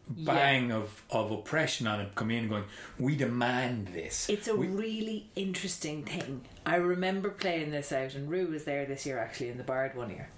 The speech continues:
Speaker 2: Oh,
Speaker 1: We were,
Speaker 2: yeah.
Speaker 1: we were looking at the Book of Invasions, and, like,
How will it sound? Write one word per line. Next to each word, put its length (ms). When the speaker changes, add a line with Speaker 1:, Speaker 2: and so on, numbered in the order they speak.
Speaker 2:
Oh, 280
Speaker 1:
We 60
were, 360
Speaker 2:
yeah. 80
Speaker 1:
we 100
were 120
looking 200
at 60
the 140
Book 100
of 80
Invasions, 640
and, 220
like, 360